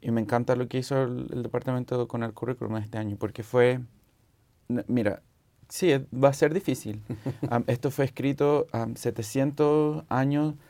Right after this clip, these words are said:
Speaker 1: antes de que Cristo naciera. Entonces, es un lenguaje diferente, es una cultura diferente, es una manera de hablar diferente,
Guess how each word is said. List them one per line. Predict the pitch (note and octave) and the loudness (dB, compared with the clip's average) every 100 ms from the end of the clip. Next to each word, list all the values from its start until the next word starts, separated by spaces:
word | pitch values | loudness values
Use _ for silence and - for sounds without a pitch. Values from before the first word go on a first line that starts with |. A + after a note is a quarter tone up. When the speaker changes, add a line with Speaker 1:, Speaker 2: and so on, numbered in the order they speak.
| - _ _ _ | -20 _ _ _
Speaker 1:
antes | B2+ D3+ D#3 C#3+ | 4 4 4 0
de | C#3+ | 0
que | C3 | -2
Cristo | - A#2+ B2+ | -4 -6 -4
naciera. | A#2 - C3 G#2+ G#2 _ _ _ _ _ _ _ _ _ _ _ _ _ _ _ - | -4 -2 -2 -2 -8 _ _ _ _ _ _ _ _ _ _ _ _ _ _ _ -10
Entonces, | G#2+ B2 C3 | -4 -2 4
es | B2 | 4
un | B2+ A#2 | 4 2
lenguaje | G#2+ B2 C3 D3 | 4 2 2 -2
diferente, | D3+ C3+ B2 B2 | -2 -4 -4 -4
es | |
una | A#2 G#2+ | -4 -4
cultura | G#2 F2+ C3 | -6 -2 0
diferente, | C#3+ C#3+ B2+ A#2+ A#2+ A2+ | 0 -2 -4 -2 -2 -2
es | A2 | -2
una | A2+ | 0
manera | G#2 G2+ G#2 G2+ | 0 0 2 4
de | |
hablar | F#2 F#2+ B2+ C#3+ | 4 4 4 4
diferente, | C3+ - B2 A#2+ A#2+ | -2 -4 -4 -4 -8